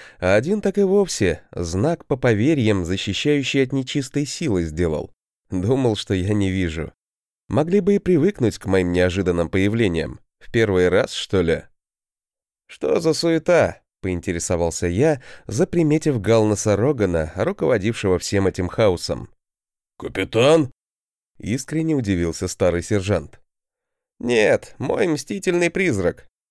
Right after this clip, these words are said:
Что здесь, демоны вас забери, происходит?» «Так это?» Галнас неуверенно посмотрел куда-то в сторону.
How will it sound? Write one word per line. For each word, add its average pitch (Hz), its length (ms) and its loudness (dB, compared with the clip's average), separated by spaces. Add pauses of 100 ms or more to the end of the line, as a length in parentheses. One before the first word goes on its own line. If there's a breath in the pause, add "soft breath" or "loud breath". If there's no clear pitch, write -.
(180)
Что 123 340 0
здесь, 165 300 0
демоны 165 400 2
вас 151 180 4
забери, 165 380 0
происходит?» 160 800 -2 (1040)
«Так 85 200 -8
это?» 127 500 2 (480)
Галнас 156 580 -2
неуверенно 123 540 2
посмотрел 95 500 -2
куда-то 92 340 -2
в - 60 -10
сторону. 101 560 -2